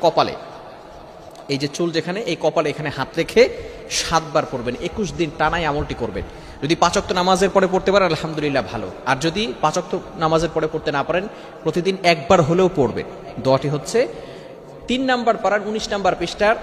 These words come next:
চোদ্দ, পনেরো নাম্বার লাইন, সূরা আলে ইমরানের এইটটি থ্রি, তেরাশি নাম্বার আয়াতে আল্লাহ তাআলা জানিয়ে দিয়েছেন, "আফা গায়রা দীনিল্লাহি ইয়াবগুন ওয়া লাহু আসলামা মান ফিস সামাওয়াতি ওয়াল আরদি তাওআন ওয়া কারহা ওয়া ইলাইহি ইউরজাউন।"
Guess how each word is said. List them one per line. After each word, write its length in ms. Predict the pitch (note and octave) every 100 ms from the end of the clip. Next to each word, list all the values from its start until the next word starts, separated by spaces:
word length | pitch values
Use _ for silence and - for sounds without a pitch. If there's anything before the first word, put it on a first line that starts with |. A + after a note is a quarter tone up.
| - -
চোদ্দ, 440 | A#3 A#3 B3 B3+ B3
পনেরো 220 | A3 G#3+
নাম্বার 300 | G3 F3+ D#3+
লাইন, 280 | C#3+ B2 G#2 -
সূরা 280 | - G3 F#3+
আলে 200 | E3+ D#3+
ইমরানের 440 | D#3 D#3 F3+ G3+ G#3+
এইটটি 340 | F#3+ G3+ - G3 -
থ্রি, 180 | D3+ A2+
তেরাশি 300 | F3+ F3+ F3+
নাম্বার 200 | D#3+ D3+
আয়াতে 180 | C#3+ D3+
আল্লাহ 180 | F3+ C3+
তাআলা 160 | C#3+ A#2+
জানিয়ে 260 | C#3 C#3+
দিয়েছেন, 340 | C3+ A#2 C3+ A2+ - - -
"আফা 260 | D#3 G3 D#3+
গায়রা 380 | F3 F#3 E3+
দীনিল্লাহি 720 | C#3+ F3 A3 G#3+ G3+ G3+ F#3 F#3
ইয়াবগুন 680 | F3 E3+ G#3+ C#4+ C4 G3 - - - -
ওয়া 120 | F3+
লাহু 340 | G3+ G3 G3 -
আসলামা 560 | E3 - A#3 G#3+ G3
মান 240 | F#3 A#3 C4
ফিস 300 | B3 A3+ -
সামাওয়াতি 600 | A3 A3+ G#3+ A3 G#3+ G#3+
ওয়াল 180 | G#3 G3+
আরদি 300 | G3+ F#3 G3
তাওআন 440 | A3+ A#3 G3+ G#3 G3
ওয়া 120 | F#3+
কারহা 500 | F3+ C4+ F#3+ F#3+ D#3 D3 - - - -
ওয়া 100 | C#3
ইলাইহি 420 | C3 D3 F3+ -
ইউরজাউন।" 720 | C3 A#2 G#2+ A#2 A#2 A#2 G2